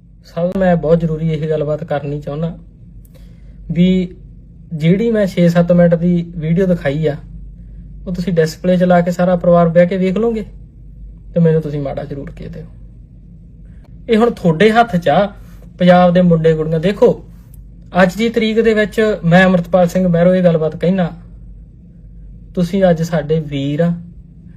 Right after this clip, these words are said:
ਸਾਡੀਆਂ ਭੈਣਾਂ ਤੇ ਸਾਡੀਆਂ ਬੱਚੀਆਂ। ਪਰ ਅੱਜ ਤੋਂ ਬਾਅਦ ਪੰਜਾਬ ਦੀ ਧਰਤੀ ਦੇ ਕਿਸੇ ਦੇ ਨਾਂ ਨਾਲ ਸਿੰਘ ਕੌਰ ਲੱਗਦਾ ਤੇ ਉਹ ਮੈਂ ਵੇਖ ਲਿਆ ਨਾ, ਕੋਈ ਮੈਨੂੰ ਵੀਡੀਓ ਵੀ ਸ਼ੋਅ ਹੋ ਗਈ ਵੀ ਬੰਦੇ YouTube ਤੋਂ ਪੈਸੇ ਕਮਾਉਣ ਲਈ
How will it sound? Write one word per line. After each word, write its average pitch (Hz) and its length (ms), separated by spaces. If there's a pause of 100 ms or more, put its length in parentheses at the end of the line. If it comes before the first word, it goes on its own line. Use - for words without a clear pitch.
(120)
ਸਾਡੀਆਂ 156 460
ਭੈਣਾਂ 147 460
ਤੇ 165 120
ਸਾਡੀਆਂ 143 340
ਬੱਚੀਆਂ। 147 420 (1600)
ਪਰ 190 160 (140)
ਅੱਜ 175 140
ਤੋਂ 196 200
ਬਾਅਦ 170 380 (960)
ਪੰਜਾਬ 175 540
ਦੀ 196 140 (100)
ਧਰਤੀ 170 380
ਦੇ 170 220 (460)
ਕਿਸੇ 170 200
ਦੇ 170 80
ਨਾਂ 165 200
ਨਾਲ 170 140
ਸਿੰਘ 170 280
ਕੌਰ 175 240
ਲੱਗਦਾ 151 340
ਤੇ 165 100
ਉਹ 170 120
ਮੈਂ 165 120
ਵੇਖ 151 280
ਲਿਆ 175 160
ਨਾ, 190 140
ਕੋਈ 175 220 (600)
ਮੈਨੂੰ 165 200
ਵੀਡੀਓ 208 320
ਵੀ 202 120
ਸ਼ੋਅ 175 240
ਹੋ 160 160
ਗਈ 139 180 (720)
ਵੀ 170 80
ਬੰਦੇ 160 360
YouTube 185 360
ਤੋਂ 180 140
ਪੈਸੇ 170 380
ਕਮਾਉਣ 170 360
ਲਈ 160 240